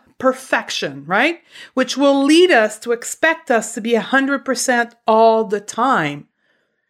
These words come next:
All of those behavior, those reactionary behavior, the inability to follow through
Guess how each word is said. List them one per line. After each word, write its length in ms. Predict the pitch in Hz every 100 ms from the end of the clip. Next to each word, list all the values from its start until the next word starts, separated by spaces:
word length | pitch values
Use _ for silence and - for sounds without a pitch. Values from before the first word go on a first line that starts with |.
| _ _ -
All 220 | 240 330
of 80 | 359
those 440 | 349 311 311 302 - _
behavior, 680 | 220 208 247 254 247 214 185
those 300 | 202 202 202
reactionary 1000 | 220 233 247 285 294 - 262 247 233 208
behavior, 520 | 214 165 233 208 202
the 220 | 190 220
inability 720 | 226 220 190 220 262 320 262 247
to 140 | 208
follow 500 | - 208 254 339 254
through 380 | - 185 165